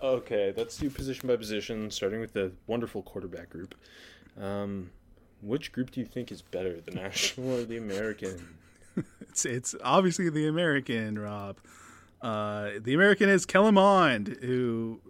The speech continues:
Speaker 2: might be more interesting than any National <laughs> quarterback. And then we got Trask, Newman, and Mac Jones. So, I mean, it, it's not even close. And, and hey, look, it's clearly 'cause they, they, they wanna give Carolina the look at quarterbacks.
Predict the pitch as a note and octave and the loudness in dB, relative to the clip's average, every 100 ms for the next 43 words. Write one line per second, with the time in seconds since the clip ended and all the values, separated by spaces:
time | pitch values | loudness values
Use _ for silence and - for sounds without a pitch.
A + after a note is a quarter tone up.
0 | - A2+ A#2+ C3 E3+ D#3+ E3 - F3 D#3+ | -20 -8 -2 0 2 4 4 2 2 2
1 | D3 C3+ E3 B2+ G#2 A2 - - - - | 4 4 4 2 0 -6 -8 -16 -14 -10
2 | - B2+ B2+ - - - - - - - | -6 -4 -4 -6 -8 -10 -16 -20 -20 -8
3 | - C3 C#3+ C3+ - D3 C3+ - - B2+ | 0 4 6 4 4 4 4 2 0 0
4 | B2+ B2+ A#2+ A#2 A2+ A2 G#2 G2+ C#3 D3 | 2 2 2 0 -2 -6 -6 -4 0 2
5 | C#3 C#3 C#3+ - D3 C#3 A2+ G2 - G2+ | 2 2 -2 -2 0 0 -2 -4 -8 -8
6 | - - - - _ _ - - F3+ E3+ | -10 -16 -18 -20 _ _ -14 2 2 4
7 | G3+ G#3 F#3 - - G3 E3 D#3+ - A#3+ | -2 0 0 0 -2 0 2 2 4 4
8 | C4+ B3 F#3 E3 F3 D3 - C#3 C3+ C3+ | 6 4 4 4 4 2 0 -2 0 0
9 | C3 D3+ D3+ D3 C#3+ C#3+ D#3 E3 E3 E3 | 2 2 0 0 0 2 2 2 0 -2
10 | F3 F3 - G3+ F3 - - - - - | -2 -4 -6 -6 -6 -6 -12 -16 -18 -20